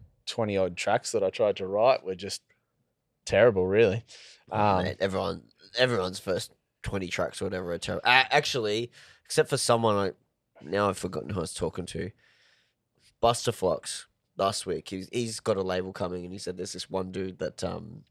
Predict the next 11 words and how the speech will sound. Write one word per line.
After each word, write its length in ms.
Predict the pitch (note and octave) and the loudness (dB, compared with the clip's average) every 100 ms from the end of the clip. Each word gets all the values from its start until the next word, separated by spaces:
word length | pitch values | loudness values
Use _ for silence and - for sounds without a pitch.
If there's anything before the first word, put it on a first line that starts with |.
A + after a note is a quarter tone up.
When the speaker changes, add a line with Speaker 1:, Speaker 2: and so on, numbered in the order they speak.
| _ _ | _ _
Speaker 2:
that 120 | F#2+ F#2 | -6 -4
he's 320 | F2 - - _ - | -8 -12 -16 _ -10
signed 500 | - A2 F#2 F2+ F2+ - - | 0 2 2 -4 -12 -20 -12
for 100 | G#2 | -8
the 100 | F2 | -6
label 380 | F2 G#2 F#2+ F#2 | 0 0 0 -4
that's, 240 | F2+ - | -4 -2
Speaker 1:
Mm. 220 | B2+ B2+ A2 - _ | -2 -2 -4 -10 _
Speaker 2:
he 80 | - | -6
said, 280 | G#2+ F2+ D2 - | -4 -4 -10 -10
like, 220 | C2+ | -10